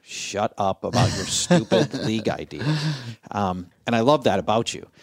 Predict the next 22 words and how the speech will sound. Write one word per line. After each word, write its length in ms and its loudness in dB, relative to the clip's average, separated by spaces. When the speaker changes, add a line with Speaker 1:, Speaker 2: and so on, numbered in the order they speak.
Speaker 1:
is 320 0
that, 320 0
uh, 360 2
is 180 -4
that 140 2
we 80 -4
share 360 4
a 40 2
passion 520 2
for 100 -6
unique 320 -2
ways 200 0
to 80 -12
play. 320 4
Speaker 2:
Mm-hmm. 340 0
Speaker 1:
One 280 6
of 100 4
them 200 4
that 140 4
we 120 2
started, 720 4
uh, 300 4